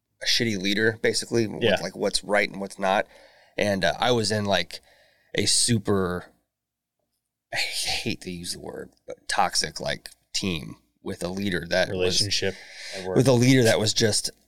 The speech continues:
Speaker 1: a piece of shit. He was hired because of his resume and his, and his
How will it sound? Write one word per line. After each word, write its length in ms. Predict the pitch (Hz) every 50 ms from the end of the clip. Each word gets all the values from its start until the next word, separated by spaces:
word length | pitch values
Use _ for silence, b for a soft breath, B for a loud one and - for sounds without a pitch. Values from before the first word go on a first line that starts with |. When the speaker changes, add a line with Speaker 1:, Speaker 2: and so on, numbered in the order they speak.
| _ _ _ _ _ _ _ _ _ _ _ _ _ _ -
Speaker 1:
a 40 | 101
piece 200 | - 120 113 -
of 40 | -
shit. 360 | - - 107 107 107 - - _ _ _
He 180 | - - - 113
was 140 | 104 101 95
hired 580 | - - - - 117 110 110 110 110 110 101
because 340 | - 110 104 - 110 101 95
of 120 | 101 98 -
his 500 | - 107 101 101 98 95 92 - - - -
resume 720 | - 190 98 101 98 - 214 214 107 107 110 110 107 - -
and 140 | 120 101
his, 140 | - 98 92 -
and 180 | 95 92 85 - - 90
his 380 | 92 92 - - - - -